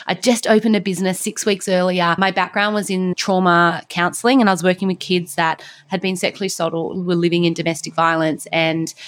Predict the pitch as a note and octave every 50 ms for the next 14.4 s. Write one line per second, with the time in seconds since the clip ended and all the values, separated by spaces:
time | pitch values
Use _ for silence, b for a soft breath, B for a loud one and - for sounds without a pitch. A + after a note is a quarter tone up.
0 | B B B _ - E3+ F#3 F#3+ F#3 F#3 F#3 F#3 F#3 F#3 F3+ - - - F#3+ G3
1 | - - - - A3+ A#3+ A#3 A3+ A3 G#3 G3+ F#3 A3 G3 G3+ G#3 F#3+ E3+ D#3+ D#3
2 | D#3 E3+ F3+ - - F3+ F3+ E3+ F#3+ - - F#3 F#3 F3+ E3+ - - - - F3+
3 | - F3+ F3+ F3 E3 - - F#3 G#3 C4 D4 C4+ B3 - - F#3 F3 E3+ E3 E3
4 | - - E3+ F3 E3+ E3+ E3+ E3+ F3 F3 E3+ - B B B B B B _ -
5 | - A#3 A#3 B3 C4+ C4+ B3+ G#3 E3+ C#3 - F3 - - E3+ - - - - -
6 | - - G#3+ A3+ A#3+ A#3+ A3 G3+ F3+ E3+ D#3+ D#3+ D#3+ E3 E3+ E3+ E3 E3 - -
7 | - - _ - - - F#3+ F3+ F3+ F3+ F3 - - - F#3+ F3 - - G3+ A3
8 | - E3+ E3+ - F3 E3+ E3 D#3 D3+ D#3+ D#3+ D#3+ F3+ E3+ D#3 E3+ B2 - E3+ F3+
9 | E3+ - G3+ - - - F#3+ E3+ A#3+ C4+ D4+ D4 G3 - - - B B B B
10 | B B B - C4 C#4+ C#4 C4 A3 F#3 - - - G#3+ B3 D4+ C#4 G#3+ F#3+ G#3
11 | B3 A#3+ - - E4 C#4 - - A3 F#3 E3 G#3 D#4 F#4 - - G3+ F#3 - E3
12 | D#3+ E3 E3 F3+ F3+ - - D4+ - A#3+ G3+ F#3+ F3 F3+ A3 C#4+ D#4+ D#4 A3 A3
13 | G3 G#3+ A3+ - - - - - - B3 - - - - A#3+ A#3+ A3 G3+ F3 E3
14 | - G3+ G#3+ G#3+ F#3 E3+ F3